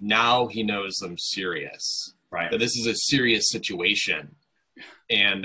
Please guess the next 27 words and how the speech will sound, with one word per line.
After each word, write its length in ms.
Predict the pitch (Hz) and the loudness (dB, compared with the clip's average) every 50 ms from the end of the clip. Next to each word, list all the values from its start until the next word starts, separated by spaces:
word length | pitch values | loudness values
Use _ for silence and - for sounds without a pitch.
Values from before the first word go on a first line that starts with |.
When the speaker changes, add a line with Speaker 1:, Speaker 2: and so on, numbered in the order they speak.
| - | -2
Speaker 1:
almost 320 | - 139 151 170 160 151 - | 2 6 6 6 6 6 4
had 100 | 160 143 | 4 2
it 100 | 123 110 | 2 2
turned 180 | - 143 135 117 | 0 -2 -2 0
around 320 | 104 95 101 131 170 170 | 2 2 4 4 4 4
by 140 | 131 110 101 | 4 2 2
the 120 | 87 87 | 4 2
end. 160 | 78 76 76 85 | 0 0 0 0
I, 180 | 90 87 92 | 0 0 0
I 40 | 95 | -2
think 360 | - - 131 120 110 104 - - - _ _ _ _ _ _ _ _ _ _ _ _ _ _ _ | -2 0 2 2 2 0 -4 -12 -20 _ _ _ _ _ _ _ _ _ _ _ _ _ _ _
had 340 | - - 110 110 110 110 | -8 -2 2 2 2 2
he 480 | 107 101 120 117 110 107 107 101 - - - _ _ _ _ _ _ _ _ _ _ _ _ _ _ _ - | 0 0 2 4 4 4 2 2 0 -4 -10 _ _ _ _ _ _ _ _ _ _ _ _ _ _ _ -6
started 360 | - - - 117 113 113 107 | -4 0 2 4 4 4 4
turning 240 | - 117 110 107 107 | 2 -2 -2 0 0
it 60 | 107 | 0
around 340 | 107 104 101 101 98 101 95 | 0 0 2 2 2 0 0
at 100 | 92 - | -2 -4
the 160 | - - 95 | -4 -2 -2
action 240 | 120 - - 120 87 | -2 -2 -2 -6 -4
plan 260 | - 95 85 80 80 | -4 -2 -2 -2 -2
stage, 720 | 76 - - - 82 82 82 82 82 - - - - - _ _ _ _ _ _ _ _ _ _ _ _ _ - | -6 -8 -6 -4 -2 -2 -4 -4 -6 -8 -8 -8 -8 -12 _ _ _ _ _ _ _ _ _ _ _ _ _ -6
would 160 | 101 104 107 | -4 -2 -2
have 160 | 98 90 - | -2 -4 -6
made 240 | 90 90 90 101 110 | 0 2 2 4 4
it. 220 | 113 - - - _ | 4 2 0 -6 _
But 220 | - 80 69 - | -6 -4 -4 -6